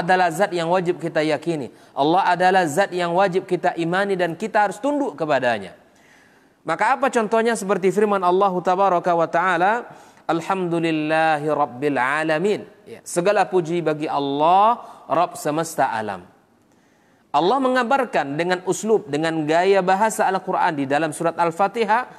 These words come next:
Allah mengabarkan melalui firman-Nya, Dia mengatakan, "Alhamdulillah, segala puji bagi Allah Azza wa Jalla."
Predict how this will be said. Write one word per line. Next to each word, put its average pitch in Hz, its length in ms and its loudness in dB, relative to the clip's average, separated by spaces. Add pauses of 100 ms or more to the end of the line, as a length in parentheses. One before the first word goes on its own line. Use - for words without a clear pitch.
(400)
Allah 156 180 0
mengabarkan 185 680 0
melalui 147 400 2
firman-Nya, 196 760 -2 (300)
Dia 160 240 2
mengatakan, 175 720 0
"Alhamdulillah, 175 1120 0
segala 190 480 0
puji 254 560 -4
bagi 175 240 -4
Allah 156 480 -2
Azza 131 320 -4
wa 120 80 -2
Jalla." 107 400 -4